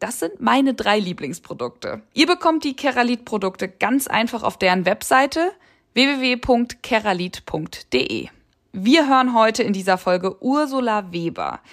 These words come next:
Vielleicht sagt euch das noch nichts, aber sie ist Mentaltrainerin in Österreich und wir haben uns über Instagram kennengelernt.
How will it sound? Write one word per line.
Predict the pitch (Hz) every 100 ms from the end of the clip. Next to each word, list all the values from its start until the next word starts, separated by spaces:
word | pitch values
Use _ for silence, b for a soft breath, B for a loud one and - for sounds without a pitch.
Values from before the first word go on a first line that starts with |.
| B B
Vielleicht | 220 220 226
sagt | 202 208 294 -
euch | 330
das | 339 320
noch | 349 330
nichts, | 349 508 - - _
aber | 180 208 277 302 285
sie | 226 277
ist | - 247 233
Mentaltrainerin | 220 214 - 214 320 - 180 175 180 185
in | - 196
Österreich | - 262 - 175 165 208 311 B B B
und | 240 226
wir | 277
haben | 294
uns | 294 -
über | 262 -
Instagram | 220 208 - 165 147 147
kennengelernt. | - 160 147 147 143 139 170